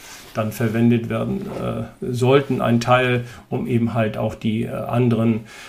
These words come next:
Produkte der anderen Felder mit zu finanzieren. Das heißt, wir haben hier eine reine Infinanzierungs-, ähm, Sicht. Äh, Fremdkapital wird hier komplett ausgeblendet.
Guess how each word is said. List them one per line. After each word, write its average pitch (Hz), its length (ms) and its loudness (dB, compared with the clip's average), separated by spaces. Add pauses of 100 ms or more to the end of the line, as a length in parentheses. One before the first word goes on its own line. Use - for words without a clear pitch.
(140)
Produkte 123 420 4
der 117 140 2
anderen 113 280 2
Felder 110 360 -2
mit 131 240 0
zu 147 160 -4
finanzieren. 131 580 0
Das 117 180 0
heißt, 120 280 -2
wir 120 100 2
haben 123 140 4
hier 120 100 2
eine 117 320 2
reine 131 360 2
Infinanzierungs-, 123 1500 0
ähm, 117 380 -2
Sicht. 120 500 2 (480)
Äh, - 100 -2
Fremdkapital 123 960 2
wird 120 140 0
hier - 140 -4
komplett 107 600 -2 (320)
ausgeblendet. 107 1000 2